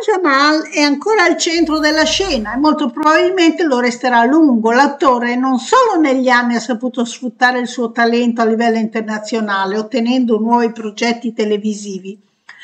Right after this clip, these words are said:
ma si è anche dedicato molto al sociale.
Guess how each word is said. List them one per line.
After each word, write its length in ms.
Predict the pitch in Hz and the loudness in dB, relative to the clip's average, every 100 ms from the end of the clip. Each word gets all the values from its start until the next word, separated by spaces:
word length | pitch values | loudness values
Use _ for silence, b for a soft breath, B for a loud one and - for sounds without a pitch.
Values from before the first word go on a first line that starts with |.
| B B B | B B B
ma 180 | 262 262 | 0 0
si 160 | - 294 | 2 2
è 40 | |
anche 340 | 285 269 277 | 2 0 -4
dedicato 600 | 247 277 311 - 285 294 | -2 0 0 2 0 2
molto 520 | 269 285 311 339 320 320 | 2 4 4 2 0 -2
al 120 | 311 | -4
sociale. 760 | - 214 - 214 - 180 185 | -4 -8 -8 -10 -10 -12 -14